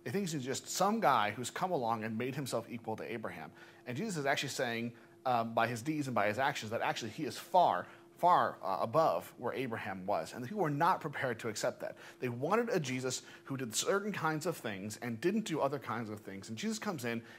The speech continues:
and throws a wrench into all of that. And so that's the real question of when Jesus comes along and says things we don't expect him to say, and when he does things we don't expect him to do, and when he calls us to do things we didn't expect to have to do,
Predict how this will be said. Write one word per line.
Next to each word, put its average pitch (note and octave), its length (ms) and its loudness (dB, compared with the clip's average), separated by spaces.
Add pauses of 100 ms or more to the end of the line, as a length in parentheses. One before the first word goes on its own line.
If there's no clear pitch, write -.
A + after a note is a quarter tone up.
(100)
and C3+ 120 -2
throws E3 320 0
a A#2 60 2
wrench C3+ 380 -4
into A#2 320 -6 (120)
all D3 220 8
of F2+ 100 -2
that. - 220 -10 (640)
And B2+ 260 0
so C3 200 -2
that's F3+ 240 6
the D#3+ 100 -2
real C3+ 120 4
question G#3+ 320 2
of G#2 120 -6
when C#3 120 0
Jesus A#3 280 0
comes G#3 280 2
along C#3 380 2
and A#2+ 140 -4
says B3 320 2
things G3+ 340 -2
we F#3 120 0
don't G3+ 140 2
expect E3+ 380 2
him C3 80 -8
to A#2 80 -4
say, F2+ 320 -4 (240)
and D#3 100 -2
when E3 60 2
he E3 80 2
does F#3+ 400 6
things B2+ 240 -2
we C3 80 -2
don't D3+ 100 0
expect C3+ 360 -2
him A#2+ 80 -8
to A#2+ 80 -6
do, A#2 340 0 (220)
and D#3+ 100 0
when E3+ 80 2
he E3+ 60 2
calls G#3 460 6
us A3+ 280 6
to - 100 -8
do C#3+ 220 0
things C#3+ 300 -4
we C#3 100 0
didn't C#3+ 180 -2
expect G#3 380 0
to B2+ 60 -2
have A2 260 0
to G#2+ 80 -12
do, E2 300 -6